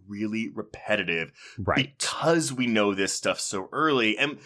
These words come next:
Speaker 1: so again, I, I'm of two minds. You know, I like that the film doesn't, like, like, yank us around, like, by, by the dick, like, waiting for us to, like, <laughs> figure this out. It's like, "No, no, no, th-, this is what we're doing. We're not doing what you think we're doing."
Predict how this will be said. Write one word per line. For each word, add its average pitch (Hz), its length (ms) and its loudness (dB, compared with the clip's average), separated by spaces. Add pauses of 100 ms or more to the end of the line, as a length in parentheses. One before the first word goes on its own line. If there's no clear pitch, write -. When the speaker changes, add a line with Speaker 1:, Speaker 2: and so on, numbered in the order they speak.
(120)
Speaker 1:
so 214 180 0
again, 240 280 2
I, - 220 -2
I'm 165 140 0
of 196 100 0
two 190 160 0
minds. 107 380 0
You 113 80 0
know, 113 60 0
I 147 120 4
like 131 280 2
that 156 100 -6
the 156 60 0
film 147 200 0
doesn't, 135 200 -2
like, 110 280 0
like, 107 240 -2
yank 107 180 0
us 113 140 -4
around, 104 380 2
like, 101 200 2
by, 98 140 0
by 98 140 -2
the 90 100 -2
dick, 104 400 2
like, 95 120 -4
waiting 104 300 2
for 107 120 2
us 123 180 0
to, 147 80 2
like, 117 260 2
<laughs> - 0 -
figure 151 420 0
this 127 160 2
out. 185 120 4
It's 143 100 0
like, 165 80 2
"No, 247 60 2
no, 381 80 0
no, 247 120 2
th-, 147 140 -4
this 156 120 0
is 170 80 -4
what 170 120 -2
we're 170 60 2
doing. 98 220 0
We're 104 80 2
not 135 160 0
doing 143 200 2
what 120 120 0
you 127 80 -2
think 113 220 -4
we're 101 80 -2
doing." 85 260 -4